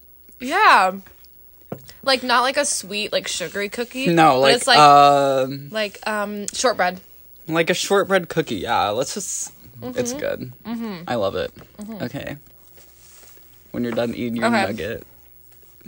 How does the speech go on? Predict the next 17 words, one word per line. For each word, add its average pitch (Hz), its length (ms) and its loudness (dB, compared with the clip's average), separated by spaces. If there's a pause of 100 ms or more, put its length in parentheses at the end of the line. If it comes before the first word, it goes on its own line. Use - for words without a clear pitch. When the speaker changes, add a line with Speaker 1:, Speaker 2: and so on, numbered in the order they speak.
(800)
Speaker 1:
Um, 233 400 2 (380)
my 226 180 -2
first 247 280 -8
one 330 300 -4 (1400)
is 226 160 -2
gonna 208 360 -2
shout 220 260 -2
out 208 140 -2
to - 120 -10
another 190 300 -4
podcast 196 520 -6
that 220 80 -10
I've 220 100 -6
been 233 100 -12
listening 247 320 -10
to. 320 220 -12 (680)
Um, 202 480 -4